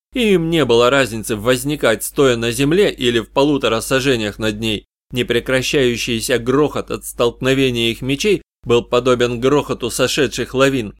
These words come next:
Сыпались искры, высекаемые в момент ударов. И казалось, это могло продолжаться вечно. Но так именно казалось. Снова раздался глухой удар,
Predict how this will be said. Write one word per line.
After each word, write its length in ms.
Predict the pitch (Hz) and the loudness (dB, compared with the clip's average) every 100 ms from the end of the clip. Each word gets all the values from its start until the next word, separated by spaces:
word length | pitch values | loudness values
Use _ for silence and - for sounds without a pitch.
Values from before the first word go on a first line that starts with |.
| _ - | _ -10
Сыпались 520 | - 127 120 127 - - | -6 0 0 0 -2 -4
искры, 420 | 190 180 - 120 | -2 -2 0 0
высекаемые 760 | 110 117 135 139 127 117 117 113 | 0 -2 -2 0 0 2 2 0
в 100 | 104 | 0
момент 400 | 131 135 113 123 | 0 0 -2 -4
ударов. 420 | 127 131 107 - _ _ - | 0 2 0 -4 _ _ -6
И 140 | 120 | -2
казалось, 560 | 127 127 135 135 127 151 | 2 2 4 4 4 2
это 160 | 135 | 0
могло 300 | 131 139 143 | 0 2 2
продолжаться 720 | 143 135 139 139 147 - 156 160 | 2 0 2 2 2 0 2 2
вечно. 560 | 175 127 - 110 - _ _ | 4 2 0 -6 -10 _ _
Но 200 | 127 131 | -2 0
так 320 | 135 185 180 - - | 2 0 0 -4 0
именно 440 | 151 139 127 127 | 2 2 0 -2
казалось. 680 | - 151 143 127 107 95 - _ _ 139 | 0 0 2 2 0 -2 -8 _ _ -4
Снова 440 | - 151 127 113 | -2 0 2 2
раздался 520 | 120 113 123 117 131 | 2 2 2 2 0
глухой 440 | 107 127 127 131 - | -2 -2 2 0 0
удар, 380 | 135 147 175 | -2 0 -2